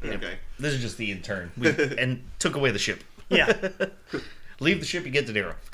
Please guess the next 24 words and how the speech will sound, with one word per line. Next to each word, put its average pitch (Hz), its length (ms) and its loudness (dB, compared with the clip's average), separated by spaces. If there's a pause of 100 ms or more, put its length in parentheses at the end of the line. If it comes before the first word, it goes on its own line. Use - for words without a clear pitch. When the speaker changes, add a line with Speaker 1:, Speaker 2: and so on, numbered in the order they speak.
(1160)
Speaker 3:
But 120 180 6
that 131 240 10
one, 120 260 2
that's 254 240 8
a 247 60 2
sweet 131 280 2
story. 87 360 -4
That's, - 280 2
uh, 101 340 2 (520)
you 117 100 2
know, 104 140 4
he's 120 540 -2 (560)
retired, 120 800 0 (340)
you 127 100 -2
know, 98 220 0 (320)
worked 113 220 -2
his - 100 -2
whole 113 180 4
life. 104 300 6
His, 95 300 -2
his 98 180 -4
wife 101 320 2
is 98 140 -2
deceased, 107 600 -2